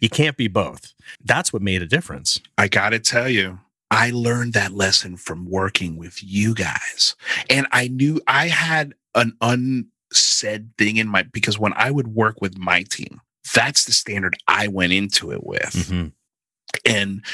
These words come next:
Speaker 2: see, like, what would happen is, like, for example, I'm not a writer, right? I don't sit down. I can, but I, my attention span sometimes, I, I just, I'm all over the place and I move quickly. I can write.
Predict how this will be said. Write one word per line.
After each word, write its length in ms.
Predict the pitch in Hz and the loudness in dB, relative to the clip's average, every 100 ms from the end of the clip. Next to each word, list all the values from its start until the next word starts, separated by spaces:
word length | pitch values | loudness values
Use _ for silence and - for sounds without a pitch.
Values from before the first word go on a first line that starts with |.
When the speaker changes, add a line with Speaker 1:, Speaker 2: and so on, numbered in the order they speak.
| - - - | -10 -4 0
Speaker 2:
see, 160 | - | 2
like, 200 | 123 113 | 2 2
what 120 | 127 | 0
would 120 | 156 135 | 2 2
happen 380 | - 120 104 | 0 -2 -2
is, 180 | 95 98 - | -4 -4 -2
like, 260 | 107 98 | -4 -2
for 100 | - | 0
example, 340 | 113 107 95 71 | 0 2 -2 -2
I'm 100 | 131 | 0
not 140 | 151 95 | 0 -2
a 40 | |
writer, 520 | 80 73 64 - - _ - - | -2 -2 0 -2 -6 _ -4 0
right? 180 | 85 - - | 0 -4 -4
I 80 | 107 | 0
don't 140 | 123 120 | 2 2
sit 240 | - 90 | 0 -2
down. 380 | 90 85 73 - _ | -2 0 -2 -4 _
I 100 | - | -2
can, 680 | - - 151 151 90 - - - - - - - - _ | 0 -2 0 0 0 -4 -8 -20 -20 -20 -20 -20 -20 _
but 180 | 110 - | 2 4
I, 180 | 110 110 107 | 0 0 0
my 120 | 101 | 0
attention 480 | 101 - 123 123 113 | 2 0 2 0 0
span 260 | - 98 90 | -2 0 0
sometimes, 580 | 95 - 92 92 87 - | 2 0 2 0 -2 2
I, 160 | 98 87 | 2 2
I 100 | 95 104 | 0 0
just, 300 | 104 - - | 2 0 0
I'm 140 | 104 | 0
all 180 | 107 107 | 2 4
over 160 | 117 120 | 2 0
the 80 | 117 | 0
place 380 | - 113 110 | 2 2 2
and 80 | 92 | 0
I 60 | 90 | -2
move 360 | 101 110 110 - | 0 2 0 0
quickly. 520 | - 107 - - 117 - - - - - - - - | 2 2 -2 -10 -10 -12 -8 -6 -4 -4 -6 -10 0
I 80 | 139 | 0
can 460 | - 131 151 117 85 | 2 0 0 -2 -4
write. 240 | - | -6